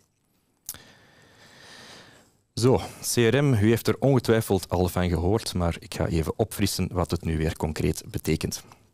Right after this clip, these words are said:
C R M werd eigenlijk in tweeduizend negentien, eh,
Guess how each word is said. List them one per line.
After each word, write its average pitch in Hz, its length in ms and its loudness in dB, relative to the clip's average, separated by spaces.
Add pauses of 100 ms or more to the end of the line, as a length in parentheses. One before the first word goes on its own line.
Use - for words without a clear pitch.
(840)
C - 100 -6
R 117 240 4
M 147 40 4
werd 110 160 2
eigenlijk 117 540 0
in 87 180 -2
tweeduizend 92 540 0
negentien, 101 760 0
eh, 82 160 -2